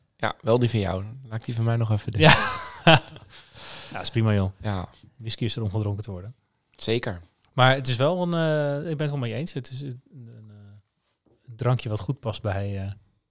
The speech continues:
Speaker 2: iets vieren of gewoon een rustige avond. Ik vind het ook altijd lekker als het weekend, eh, bijna begint of zo. Van een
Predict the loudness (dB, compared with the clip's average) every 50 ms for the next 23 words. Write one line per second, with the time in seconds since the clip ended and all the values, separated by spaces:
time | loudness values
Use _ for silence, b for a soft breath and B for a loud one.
0 | _ -12 -6 -6 -4 -2 -2 0 0 0 0 -2 -2 -2 -4 -2 -2 0 2 2
1 | 2 2 2 0 0 0 -2 -2 -4 -6 -6 -4 -4 -4 -6 -6 -8 -6 -4 -4
2 | -4 -2 -4 -4 -6 -6 -6 -6 -6 -6 -6 -8 -8 -8 -10 -12 -12 -8 -6 -6
3 | -4 -4 -4 -4 -4 -6 -4 -2 -2 -2 -2 -2 -4 -4 -6 -6 -6 -6 -6 -6
4 | -8 -8 -8 -12 -14 -14 _ _ _ _ _ _ _ _ _ _ _ _